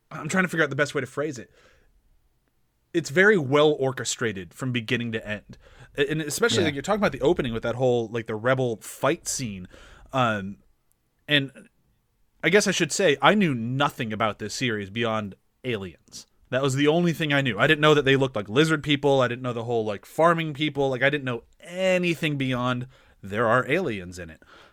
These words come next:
Speaker 1: Um, so when that whole opening started, I think I even messaged you. I'm like, "I did not expect this to start with a war." <laughs> Like, it was
Speaker 2: Yeah.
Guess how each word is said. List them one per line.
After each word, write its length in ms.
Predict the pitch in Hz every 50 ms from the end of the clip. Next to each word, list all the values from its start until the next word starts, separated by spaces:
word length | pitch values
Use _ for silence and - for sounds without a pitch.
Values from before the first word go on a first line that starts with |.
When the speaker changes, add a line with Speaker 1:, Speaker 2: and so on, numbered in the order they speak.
| _ _ -
Speaker 1:
Um, 460 | 120 120 113 107 101 95 90 87 - _ _ _ _ _ _ _ _ _ _ _ _ _ _ _ _ _ 131
so 320 | 127 - 165 151 143 143
when 280 | 131 143 147 151 151 156
that 180 | 165 180 -
whole 240 | 165 180 185 170 160 -
opening 340 | 160 240 254 - 208 160
started, 300 | 139 - - 131 123 123
I 60 | 131 143
think 120 | 190 190
I 60 | 180
even 160 | 160 139 131
messaged 320 | 131 139 180 - 190 151 120
you. 80 | 120
I'm 40 | 117
like, 80 | 117 113
"I 80 | 113
did 60 | 104 110
not 200 | 127 143 175 190
expect 340 | - - - 185 185 -
this 160 | - 170 - -
to 80 | 180 160
start 360 | - - - 170 180 190 160
with 160 | 156 151 135
a 100 | 127 117
war." 560 | 110 107 101 104 131 190 208 131 113 120 127 -
<laughs> 60 | - - - - - - - - 220 - 339 - -
Like, 160 | 294 - -
it 80 | - -
was 120 | 202 269 156
Speaker 2:
Yeah. 160 | 143 139 135